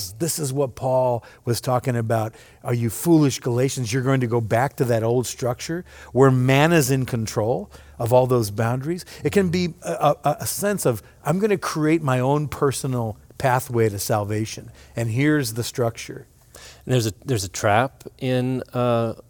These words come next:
Speaker 1: in legalism, and, and I would tend towards that sort of conservative bent, I think, just, just naturally of who I am. Um, I, you know, I like to know, well, what, what are the rules here? What, you know, what are you supposed to do? What are you not supposed to do? It just makes me feel comfortable to know that.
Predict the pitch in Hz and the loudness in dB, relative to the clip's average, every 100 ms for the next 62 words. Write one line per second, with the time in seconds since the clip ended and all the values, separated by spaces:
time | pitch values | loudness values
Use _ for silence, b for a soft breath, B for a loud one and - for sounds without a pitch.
0 | _ - 117 123 123 131 131 135 147 147 | _ -4 0 2 2 0 0 -2 -6 -8
1 | - 107 104 95 B B B B 120 131 | -6 -4 -4 -6 B B B B 4 6
2 | 156 123 - 120 120 127 113 110 98 - | 6 4 0 0 0 -2 -2 0 -2 -2
3 | 104 92 110 98 - - 110 113 107 110 | -6 -6 -8 -6 -4 -2 0 0 -2 -4
4 | 90 - 104 110 101 87 101 92 - 98 | -4 -6 -4 -4 -6 -6 -8 -8 -8 -6
5 | - - 101 - 101 104 - 117 104 92 | -8 -8 -8 -6 -2 -4 -2 -2 -2 -4
6 | 82 - b b 123 104 87 90 95 123 | -8 -20 b b 0 0 -2 -4 -6 -6
7 | 151 b b b b - 120 107 101 95 | -10 b b b b -6 -2 0 0 -2
8 | 92 117 117 127 135 123 123 123 120 - | 2 4 4 -2 -2 2 4 4 2 0
9 | 113 113 117 113 127 156 175 143 165 156 | 0 2 4 2 2 2 2 4 2 4
10 | 143 139 127 - 104 90 92 113 117 110 | 4 4 2 0 -2 -2 -2 -4 -4 -4
11 | 113 135 135 - 117 - 101 113 120 123 | -2 0 0 0 -2 -2 -2 -2 0 2
12 | 110 - 104 - - 90 90 82 85 98 | 0 0 -4 -4 -8 -8 -8 -8 -10 -6
13 | 113 110 113 - 107 110 101 175 - 101 | -4 0 0 -2 -6 -6 0 0 0 -4
14 | 87 - 113 143 104 87 - | -8 -6 -2 0 0 -2 -8